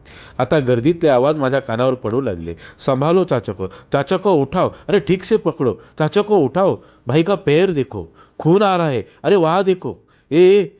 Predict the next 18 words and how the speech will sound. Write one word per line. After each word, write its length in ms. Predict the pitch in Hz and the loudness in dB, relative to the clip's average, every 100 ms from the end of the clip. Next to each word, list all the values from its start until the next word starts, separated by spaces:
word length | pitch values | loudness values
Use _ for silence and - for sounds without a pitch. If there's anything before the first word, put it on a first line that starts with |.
| _ - | _ -10
तू 80 | 202 | -8
तिकडून 380 | 202 139 190 185 | -8 -4 -2 2
धर 140 | 175 | 0
रे, 160 | 139 135 _ _ 147 | 0 -4 _ _ 0
मी 100 | 147 | 0
इकडे 240 | - 135 | 0 -2
आहे. 100 | 90 _ _ _ _ 156 | -4 _ _ _ _ 0
ए, 220 | 185 185 | 2 2
ए, 40 | 165 - _ _ _ - | 0 -6 _ _ _ -8
टॅक्सीवाला 400 | 113 - 175 175 | -6 0 2 2
कुठे 180 | 175 185 | 0 -2
आहे 60 | |
बघ 180 | 170 175 | -2 0
रे, 160 | 190 226 _ _ _ _ _ - | 0 -2 _ _ _ _ _ -4
त्यालाच 220 | 117 151 | 0 0
घेऊन 220 | 151 165 | 2 0
चला 200 | 170 170 | 0 0
दवाखान्यात." 400 | 175 170 160 147 | 2 0 -2 -6